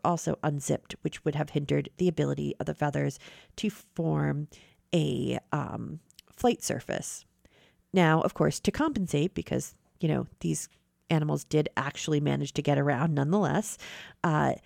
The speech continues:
the animals would have actually, they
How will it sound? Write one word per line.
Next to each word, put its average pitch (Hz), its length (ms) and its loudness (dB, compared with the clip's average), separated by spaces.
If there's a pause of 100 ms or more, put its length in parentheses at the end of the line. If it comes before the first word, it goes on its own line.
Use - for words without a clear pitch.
(340)
the 180 340 4
animals 208 420 6
would 190 140 2
have 185 140 4
actually, 185 580 2 (440)
they 170 200 4